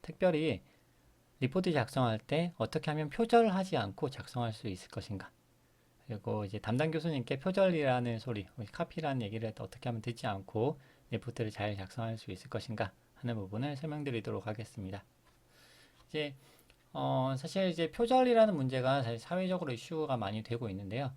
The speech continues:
이제 그거에 비해서 학교에서 어떻게 하면 표절하지 않고 리포트를 잘 작성할 수 있는가 하는 부분,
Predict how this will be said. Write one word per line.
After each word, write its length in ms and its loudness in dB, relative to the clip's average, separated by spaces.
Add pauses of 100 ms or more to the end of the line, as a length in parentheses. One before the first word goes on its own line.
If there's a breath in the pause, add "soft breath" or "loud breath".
(960 loud breath)
이제 140 -6
그거에 720 2 (180)
비해서 680 0 (200)
학교에서 520 -2
어떻게 340 0
하면 200 0
표절하지 520 0
않고 380 0
리포트를 420 -6
잘 160 -8
작성할 460 -6
수 120 -8
있는가 400 -4
하는 280 -4
부분, 400 -6